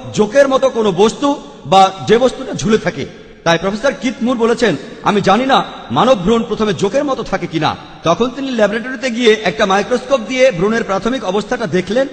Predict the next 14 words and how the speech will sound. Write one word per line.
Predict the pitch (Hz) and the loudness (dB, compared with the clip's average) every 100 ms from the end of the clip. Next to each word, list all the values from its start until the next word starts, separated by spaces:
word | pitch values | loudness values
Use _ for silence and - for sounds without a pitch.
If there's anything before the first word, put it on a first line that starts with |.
| - | 0
আর | 175 | 0
জোকের | 131 196 240 | 0 -4 -2
একটা | 226 208 | -4 -6
ছবির | 190 185 190 | -8 -6 -6
সাথে | 202 247 | -6 -10
সেটা | 254 196 | -8 -4
মেলালেন, | 180 185 220 262 - - | 0 2 2 2 -2 -4
আর | 151 | -2
এদের | 170 170 | 0 -2
সাদৃশ্য | - 165 220 - | -4 -4 -4 -4
দেখে | 277 247 | -2 -2
তিনি | 208 196 180 | -2 -4 -2
অবাক | 180 262 | 0 0
হয়েছিলেন। | - 175 143 | 0 -4 -6